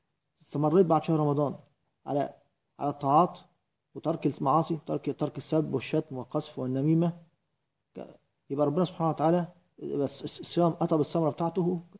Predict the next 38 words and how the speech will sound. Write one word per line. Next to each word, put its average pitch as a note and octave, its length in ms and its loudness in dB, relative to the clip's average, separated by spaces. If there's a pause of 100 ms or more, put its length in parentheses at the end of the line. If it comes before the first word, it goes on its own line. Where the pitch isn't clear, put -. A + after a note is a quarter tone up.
"يا C#3 100 -4
الذين D3 220 2
آمنوا C#3+ 260 0
كتب C#3+ 200 -4
عليكم D3 260 0
الصيام C3+ 340 -2
كما C3+ 180 -6
كتب D#3 200 -2
على D3 140 2
الذين E3 160 2
من D3+ 160 0
قبلكم D#3 380 -2
لعلكم D#3 280 -2
تتقون"، D3+ 480 -4
ويبقى D#3+ 260 0
ربنا D#3+ 180 2
تقبل D#3 360 0
العبادة. B2+ 340 -2 (1600)
انتكست - 340 -2
على D#3 140 6
عقبيك D3+ 520 2
كما C#3+ 160 -4
كنت E3 220 -2
قبل D#3 240 2
رمضان، D#3+ 380 4 (580)
يبقى C#3+ 120 -2
أنت D3+ 100 -4
ما D3+ 40 0
استفدتش - 340 -8
حاجة D#3+ 160 -2
من D#3 80 2
رمضان، D3 380 2
يبقى C#3 180 2
ربنا C#3+ 200 2
ما D3 80 0
تقبلش C3+ 440 -4
رمضان B2+ 260 -2
خالص. - 480 -12